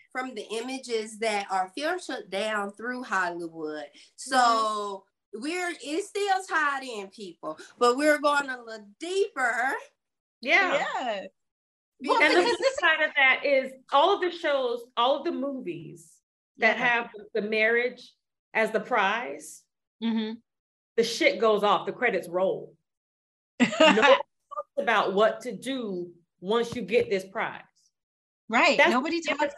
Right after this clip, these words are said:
Speaker 2: somebody a bouquet of flowers and not telling them how to keep it alive.
Speaker 3: N-, exactly. Not, or not telling them that they're gonna die.
Speaker 2: Right.
Speaker 3: And
Speaker 2: And then
Speaker 3: that's
Speaker 2: when it
Speaker 3: something you
Speaker 2: happens,
Speaker 3: should
Speaker 2: it's their
Speaker 3: expect.
Speaker 2: fault.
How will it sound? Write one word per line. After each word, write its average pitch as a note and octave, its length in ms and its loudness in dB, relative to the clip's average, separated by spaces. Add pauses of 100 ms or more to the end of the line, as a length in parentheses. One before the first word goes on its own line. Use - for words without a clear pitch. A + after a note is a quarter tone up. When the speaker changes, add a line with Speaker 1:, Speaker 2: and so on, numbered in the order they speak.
Speaker 2:
somebody B3+ 440 -4
a B3 100 2
bouquet C4 440 2
of B3 140 0
flowers G3+ 600 0 (280)
and A3 160 -2
not C4 220 0
telling C#4 220 -4
them A#3 80 -6
how A#3 120 -2
to F#3 60 0
keep A#3+ 240 -10
it F#3 60 -6
alive. E3 400 -4 (520)
Speaker 3:
N-, A#3 160 2
exactly. A#3+ 680 -2
Not, G#3 140 0 (260)
or G4 320 6
not D#4 220 0
telling F4 340 -2
them C4 180 2
that A#3+ 120 -4
they're A#3+ 100 -4
gonna C4 240 2
die. A3+ 380 2 (600)
Speaker 2:
Right. G#4 220 4 (1120)
Speaker 3:
And - 60 6
Speaker 2:
And - 80 6
then E4 80 6
Speaker 3:
that's C#4 100 2
Speaker 2:
when E4 100 8
it C#4 80 2
Speaker 3:
something C#4+ 140 -2
you C#4 100 2
Speaker 2:
happens, C#4 140 4
Speaker 3:
should B3+ 100 6
Speaker 2:
it's C4 100 4
their A#3 100 6
Speaker 3:
expect. A#3 180 4
Speaker 2:
fault. D#3 280 -2